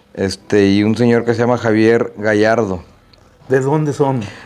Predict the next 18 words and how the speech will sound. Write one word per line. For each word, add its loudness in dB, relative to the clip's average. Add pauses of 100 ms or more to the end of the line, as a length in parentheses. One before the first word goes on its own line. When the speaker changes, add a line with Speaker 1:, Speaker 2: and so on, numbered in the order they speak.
(140)
Speaker 1:
No 0
sabré 2
decir. -2
Ah, 4
de 2
Houston. -4
Javier 0
Gallardo 2 (160)
dice, -6
"Saludos, -2
don -2
Juan 0
Guerra, 2
de 2
Houston, -6
desde -4
Houston, -4
Texas". -2